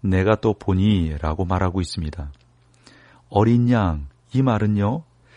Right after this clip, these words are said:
작다는 의미가 내포되어져 있죠. 따라서 이것은 문자 그대로 순한 어린 양을 말합니다. 이러한 표현에는 자신을 기꺼이 희생하려는 온유함과 헌신이 암시되어져 있는 것이죠.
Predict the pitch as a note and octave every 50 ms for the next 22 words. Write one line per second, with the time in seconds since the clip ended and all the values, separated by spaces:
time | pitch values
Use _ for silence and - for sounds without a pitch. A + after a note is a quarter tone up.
0 | - - _ _ - - - G2+ G2 - - _ A2+ A#2 B2+ B2+ B2 - - A#2+
1 | A2+ A2 G#2+ G#2+ G#2 G2 F2+ F2 E2+ - - G2 F#2+ - F#2+ F2+ E2 - F2+ F2
2 | E2 D#2+ - - - G2 D#2 C#2 C#2 - _ _ _ _ _ _ _ _ _ _
3 | _ - _ _ - - G#2+ G2+ G#2 A2 G#2 F#2+ G2+ F#2+ - A#2+ A2+ G#2+ F2+ E2+
4 | F#2+ G#2+ G2 - A#2 G#2+ G2+ G#2+ G#2 G#2+ A2 B2 B2+ B2 - - _ _ - -
5 | - - - - C3 D3 D3+ C#3 C3+ C#3+ - - - F#2+ G2 G#2 A2 A2+ A2 G#2
6 | G#2 A2 G#2 G#2 G2+ G2 G2 F#2 E2+ - - - D2 D2 - _ _ _ _ _
7 | _ _ _ _ _ _ - - - - - _ _ A#2+ A#2+ C#3 D3+ E3 F3+ E3+
8 | - - D3+ C3+ B2 A#2+ A2 G#2+ A#2 B2 B2 A#2+ A2+ - - G2 F#2+ - G#2 G#2
9 | G2+ F#2+ F2+ - - G#2 - _ - G2+ G2 G#2 G#2 G2 - - - - A#2+ A2
10 | G#2 G2+ G2+ G2 A2 G#2+ F#2+ E2 D#2 - _ _ - - - - _ _ _ -
11 | G#2+ A#2 C3+ C#3+ D3 C#3 B2 B2 B2 B2 B2 A#2+ A#2 A#2+ B2 C3 C3+ C3+ - -
12 | _ _ - - - C3+ C#3+ C#3 C3 - - G#2+ G#2 G#2+ A2+ G#2 F2 - _ _
13 | _ _ - E2 F2+ F#2 F2 - G2+ F#2 G2 F#2 E2+ D#2+ - F2+ F2 E2+ F2 D#2
14 | D2+ D2 - - - - G#2+ F#2+ F#2+